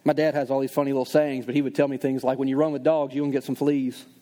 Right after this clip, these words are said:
That one stuck,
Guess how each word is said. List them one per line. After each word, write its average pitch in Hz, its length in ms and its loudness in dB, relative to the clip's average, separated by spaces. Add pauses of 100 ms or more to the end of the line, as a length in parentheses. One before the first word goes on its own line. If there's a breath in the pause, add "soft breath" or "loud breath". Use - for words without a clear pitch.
(2500 loud breath)
That 170 160 2
one 165 120 -2
stuck, 147 380 0